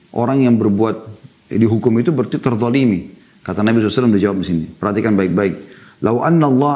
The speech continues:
adzaba ahla samawatihi wa ahla ardihi la'adzabahum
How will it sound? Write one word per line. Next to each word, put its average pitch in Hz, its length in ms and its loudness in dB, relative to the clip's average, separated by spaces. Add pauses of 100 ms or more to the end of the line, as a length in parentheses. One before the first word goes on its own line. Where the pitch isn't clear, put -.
adzaba 139 480 0
ahla 127 320 -2
samawatihi 101 1200 -2
wa 98 160 -2
ahla 117 480 0
ardihi 101 560 0 (240)
la'adzabahum 117 720 0